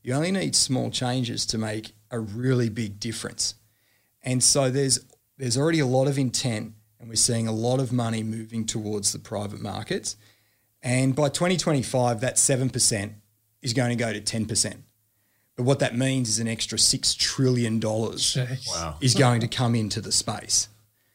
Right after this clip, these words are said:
Speaker 1: It's just staggering, the,
Speaker 2: Yeah.
Speaker 1: the, the amounts. And I mean,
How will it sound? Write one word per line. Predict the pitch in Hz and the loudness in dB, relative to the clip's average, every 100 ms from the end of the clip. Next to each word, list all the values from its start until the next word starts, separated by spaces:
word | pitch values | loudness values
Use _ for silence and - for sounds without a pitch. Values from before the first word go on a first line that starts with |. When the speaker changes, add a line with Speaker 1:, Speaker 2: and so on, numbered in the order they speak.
| _ - | _ -2
Speaker 1:
It's | 120 - | 2 6
just | 147 - | 6 6
staggering, | 120 117 123 113 101 107 | 4 0 -2 -4 -6 0
the, | |
Speaker 2:
Yeah. | 113 139 | 2 4
Speaker 1:
the, | 120 123 127 | 2 0 0
the | 113 | 2
amounts. | 117 113 104 135 | 0 0 2 4
And | 139 | 6
I | 139 | 6
mean, | 135 | 4